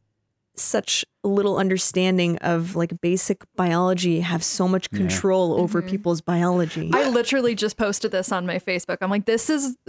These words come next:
Speaker 3: like, this is kind of a separate but equal conversation where you, this is why sexual education is so needed. If you don't understand how basic human reproduction works, why, ha-, why and how are you doing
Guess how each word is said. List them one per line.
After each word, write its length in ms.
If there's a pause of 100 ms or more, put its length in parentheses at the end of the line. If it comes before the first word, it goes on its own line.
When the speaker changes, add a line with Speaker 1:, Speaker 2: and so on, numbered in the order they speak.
(120)
Speaker 3:
like, 220 (100)
this 180
is 100
kind 160
of 80
a 40
separate 400
but 100
equal 240
conversation 680
where 120
you, 220 (240)
this 280
is 80
why 100
sexual 320
education 420
is 140
so 300
needed. 420
If 200
you 120
don't 320
understand 760
how 140
basic 420
human 340
reproduction 640
works, 300 (460)
why, 760 (320)
ha-, 300 (340)
why 260
and 120
how 480
are 200
you 200
doing 600